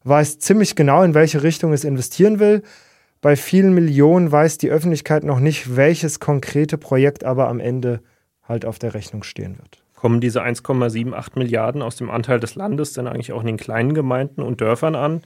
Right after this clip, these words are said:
Speaker 2: oder profitieren da vor allem die größeren Städte?
Speaker 1: Ja, die eins Komma sieben acht Milliarden, die werden ja nicht als Gemeinde- oder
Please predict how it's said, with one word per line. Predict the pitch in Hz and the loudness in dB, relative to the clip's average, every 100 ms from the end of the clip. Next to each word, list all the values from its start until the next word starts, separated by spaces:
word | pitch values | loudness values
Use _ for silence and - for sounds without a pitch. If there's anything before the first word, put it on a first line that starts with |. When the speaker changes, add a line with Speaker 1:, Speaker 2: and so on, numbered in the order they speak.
| _ _ _ | _ _ _
Speaker 2:
oder | 120 | -2
profitieren | 120 127 123 117 131 123 | -2 -4 -6 -6 -4 -4
da | 117 | -4
vor | - | -6
allem | 104 113 | -6 -6
die | 110 | -8
größeren | - 110 - 190 | -8 -8 -8 -14
Städte? | - 117 - 117 _ _ _ - | -14 -16 -16 -20 _ _ _ -2
Speaker 1:
Ja, | 135 147 | 2 4
die | 170 | 4
eins | 175 185 | 2 2
Komma | 180 | 2
sieben | 175 190 | 4 2
acht | 185 | 0
Milliarden, | 175 151 135 147 185 | 0 2 4 4 2
die | 156 | 2
werden | 151 170 | 2 4
ja | 160 | 2
nicht | 160 151 | 0 -2
als | 147 139 - | -2 -2 -4
Gemeinde- | 139 127 135 165 165 147 131 107 107 _ _ | 0 2 2 2 2 2 2 -2 -8 _ _
oder | - 131 | -2 0